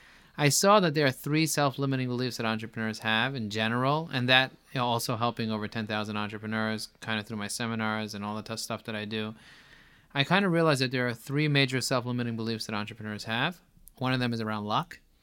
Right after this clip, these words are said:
And it was really prevalent when my mother started trying to get lucky, because if you ask most people, "How much money do you wanna make?" what are they gonna say? "As much as possible."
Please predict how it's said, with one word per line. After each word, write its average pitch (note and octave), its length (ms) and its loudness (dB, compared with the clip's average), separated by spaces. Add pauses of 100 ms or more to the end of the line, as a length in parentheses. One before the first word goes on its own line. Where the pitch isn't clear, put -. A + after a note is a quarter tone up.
(280)
And A#2 100 -6
it A2+ 40 0
was A2 180 -4
really C3 300 4
prevalent A2+ 400 0
when A2 120 -6
my G#2 120 -6
mother G#2+ 260 -6
started A2+ 280 -6
trying G#2+ 140 -6
to G#2+ 60 -8
get G2+ 160 -8
lucky, A#2 380 -4
because A#2 340 -6
if A#2+ 160 -8
you C3+ 80 2
ask B2+ 240 4
most B2+ 220 2
people, B2 220 2
"How A#2+ 120 4
much B2 180 0
money C3 220 2
do A#2+ 60 0
you A2 80 0
wanna G#2 160 -2
make?" G#2 260 -4
what A#2 80 -2
are A2+ 40 -2
they A#2+ 80 -4
gonna B2 140 -2
say? B2 280 0
"As G2+ 100 -8
much G#2+ 160 -6
as A#2+ 120 -8
possible." C3 560 2